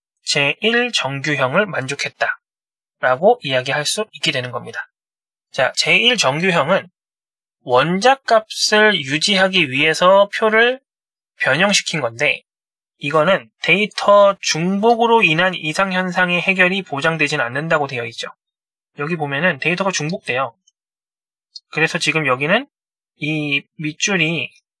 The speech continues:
기본 키를 표현하는 건데, 여기선 기본 키가 빠졌죠. 기본 키가 없어졌어요.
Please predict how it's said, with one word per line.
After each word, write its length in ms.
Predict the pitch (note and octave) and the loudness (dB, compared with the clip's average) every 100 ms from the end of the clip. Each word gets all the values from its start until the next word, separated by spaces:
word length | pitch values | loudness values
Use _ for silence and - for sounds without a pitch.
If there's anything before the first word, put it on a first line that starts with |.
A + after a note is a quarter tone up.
| _ _ - | _ _ -12
기본 340 | D#3 F#3+ A3 | -2 0 0
키를 240 | G3+ F#3+ | 0 -2
표현하는 360 | F3+ F3+ E3+ C#3+ | 0 0 0 -4
건데, 400 | A#2+ B2 E3 - _ _ _ _ | -8 -6 -6 -6 _ _ _ _
여기선 320 | C#3+ E3 E3+ | -6 -4 -4
기본 320 | D3+ D3+ F#3 | -4 -2 -4
키가 240 | F3+ E3 D3+ | -6 -4 0
빠졌죠. 560 | F#3+ A3 A3 - - _ _ _ _ _ - _ _ _ _ _ _ _ _ _ _ _ _ _ | 0 0 -4 -10 -12 _ _ _ _ _ -20 _ _ _ _ _ _ _ _ _ _ _ _ _
기본 180 | - D#3 | -10 -8
키가 200 | D#3+ D3+ | -6 -4
없어졌어요. 640 | A#2 - D#3 - A2+ C3 | -4 -2 -4 -4 -6 -6